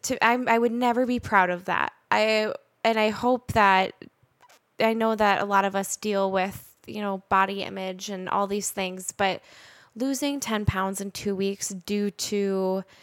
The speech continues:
your stress levels is never something to be proud about, and it's not sustainable. And if anything, it made me nervous. It did not make me feel good. I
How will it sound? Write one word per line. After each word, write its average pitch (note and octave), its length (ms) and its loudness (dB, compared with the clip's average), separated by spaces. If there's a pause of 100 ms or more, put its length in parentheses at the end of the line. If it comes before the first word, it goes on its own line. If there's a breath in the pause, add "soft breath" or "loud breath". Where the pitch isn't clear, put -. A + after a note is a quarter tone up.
(380 soft breath)
your F#3+ 380 2
stress - 520 -2
levels D4+ 500 -4
is G#3 320 -4 (240)
never G3 460 -2
something F3+ 460 -8
to F3+ 80 -10
be F3+ 80 -6
proud E3+ 280 -10
about, F3 320 -2
and F#3+ 120 -4
it's G3 180 -6
not G3+ 320 -2
sustainable. F3 800 -4 (1200 loud breath)
And C4 500 2 (240)
if B3 220 0
anything, B3+ 400 2
it G#3 100 -2
made A3 160 2
me A3 220 0
nervous. G#3 680 0
It G#3 120 0
did G#3+ 140 2
not G#3+ 180 0
make - 240 -2
me G#3 100 2
feel F#3 540 2 (100)
good. G3 520 4 (180)
I G3 520 2